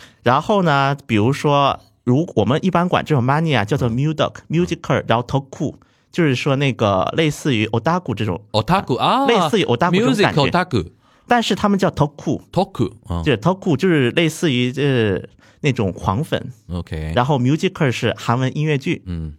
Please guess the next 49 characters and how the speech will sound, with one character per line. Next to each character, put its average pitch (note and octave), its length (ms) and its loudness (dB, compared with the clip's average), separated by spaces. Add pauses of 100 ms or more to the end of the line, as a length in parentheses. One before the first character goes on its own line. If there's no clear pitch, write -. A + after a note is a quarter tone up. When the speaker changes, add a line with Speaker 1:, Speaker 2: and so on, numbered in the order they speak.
Speaker 1:
mudak， C#3+ 420 0 (400)
所 E3 140 -2
以 A#2+ 60 0
就 B2 60 -6
叫 B2 140 0
mudak。 B2+ 380 0 (480)
我 A#2+ 160 0
是， C#3 240 -2
就 - 140 -2
是 C#3 420 -2
在 F2+ 80 -6
Speaker 2:
有 E2+ 40 0
意 E2+ 60 -2
思。 D3+ 60 2
Speaker 1:
mudak F3 460 2
这 E3+ 100 0
个 - 100 0
圈 - 220 -2
子 D3+ 80 2
当 C#3 220 2
中 C3+ 140 0
就 D#3+ 120 0
会 D3 160 0
有 G2 120 0
一 A#2+ 100 -2
些 B2+ 300 -2 (340)
词 A#2 300 -2
语。 D2+ 280 -4 (120)
Speaker 2:
OK。 E2+ 240 -10
Speaker 1:
那 B3 80 2
么 F#3 200 4
包 F#3+ 240 0
括 G3 120 0
还 F#3 160 0
有 B2+ 100 2
类 D#3+ 160 2
似 E3 200 -2
的， A#2+ 160 0
像 C3 240 -2
比 - 80 -6
如 G2+ 140 2
说 A#2+ 460 0 (320)
我 A2 120 2
们 B2+ 140 2
说 B2+ 260 2
musical D#3+ 720 0
mu-，movie，musical D#3 1120 -2
drama。 C#3+ 480 -2 (120)
Speaker 2:
嗯。 F#2 240 0